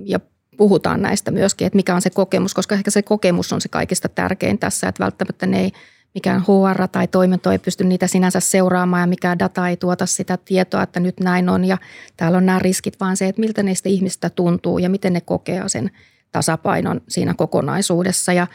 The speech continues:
ja niin kuin meilläkin O P:llä, niin esimerkiksi nämä tämmöiset henkilöstötutkimukset, tämän tyyppiset kyselyt tuottaa hyvin tärkeää tietoa niin kuin siinä mielessä meille, että mikä on se isossa kuvassa se henkilöiden kokemus. Mutta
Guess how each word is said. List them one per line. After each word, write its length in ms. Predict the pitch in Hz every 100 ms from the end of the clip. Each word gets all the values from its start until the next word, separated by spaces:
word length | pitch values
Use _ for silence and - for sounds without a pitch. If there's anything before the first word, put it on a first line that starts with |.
| - - _
ja 60 | 185
niin 120 | 180
kuin 120 | 180
meilläkin 320 | 190 185 180
O 160 | 196 185
P:llä, 300 | - 180 180
niin 220 | 180 175
esimerkiksi 480 | - 180 175 185 180
nämä 120 | 175
tämmöiset 300 | 170 185 170
henkilöstötutkimukset, 1080 | 180 170 180 175 180 180 - 185 185 - -
tämän 160 | 175 170
tyyppiset 360 | - - 175 -
kyselyt 420 | 202 190 185 -
tuottaa 360 | 190 185 - 190
hyvin 260 | 190 180
tärkeää 320 | - - - 185 202
tietoa 360 | 190 190 190
niin 100 | 196
kuin 100 | 196
siinä 280 | 196 240 190
mielessä 360 | - 190 - 190
meille, 280 | 180 185
että 120 | 185 185
mikä 200 | - 190
on 80 |
se 140 | - 190 - _ _ -
isossa 300 | 196 180 180
kuvassa 420 | 180 180 185 185
se 120 | 175
henkilöiden 540 | 170 175 175 185 180
kokemus. 540 | 175 180 180 185 196 - - - _ -
Mutta 200 | 180